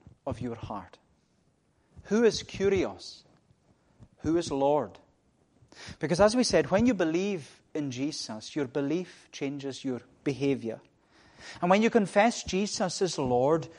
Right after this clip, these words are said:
you must live according to that confession. Because that's what a Christian is. The, the Christian life is all about living according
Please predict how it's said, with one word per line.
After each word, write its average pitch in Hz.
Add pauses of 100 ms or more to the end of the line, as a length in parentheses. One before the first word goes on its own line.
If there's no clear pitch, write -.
(140)
you 170
must 160
live 180
according 170
to 147
that 123 (340)
confession. - (680)
Because 170
that's 208
what 196
a 170
Christian 185
is. 156
The, 156 (200)
the 160
Christian 226
life 185
is 160
all 196
about 175
living 190
according 165